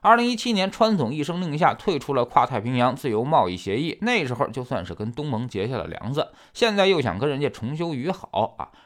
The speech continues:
这就好比你当年无情地拒绝了人家，让别人是热脸贴了冷屁股，现在买了杯奶茶就要跟人家复合，怎么可能啊？最逗逼的就是这个数字啊，一点五亿美元啊，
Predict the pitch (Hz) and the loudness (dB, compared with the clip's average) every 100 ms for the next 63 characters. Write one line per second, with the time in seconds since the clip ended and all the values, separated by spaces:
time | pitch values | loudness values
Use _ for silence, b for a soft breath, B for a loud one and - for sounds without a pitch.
0 | - 254 190 143 156 196 120 127 - 160 | -6 -2 0 4 4 4 2 -4 -2 -2
1 | 175 165 160 175 - 254 180 185 226 - | -2 -2 -2 -6 -6 -4 -4 -6 -8 -8
2 | 53 60 - 90 104 - b b - 220 | -8 -8 -8 -4 -4 -4 b b 8 10
3 | 185 175 214 196 208 220 240 117 87 - | 10 10 8 6 4 2 4 4 4 -6
4 | - 165 107 - 104 190 123 - - 190 | -4 0 0 -2 -2 0 0 -2 0 0
5 | 180 156 107 65 107 160 165 60 87 101 | 6 4 4 0 0 0 0 -2 2 8
6 | 143 - 113 90 135 127 160 - 107 - | 8 6 0 0 -4 -4 -6 -6 -10 -10
7 | - 120 - - 156 - - - - - | -2 -2 -2 -10 -10 -10 -14 -16 -12 -10
8 | - _ B B - 247 233 196 226 208 | -10 _ B B 0 4 6 6 4 2
9 | 180 175 165 170 160 165 185 151 196 - | 4 2 2 -2 -2 -4 -4 -4 -4 -6
10 | - - 190 180 185 185 - - 165 82 | -10 -10 -6 2 4 2 -2 -4 -4 -6
11 | - - - 107 | -10 -14 -12 -12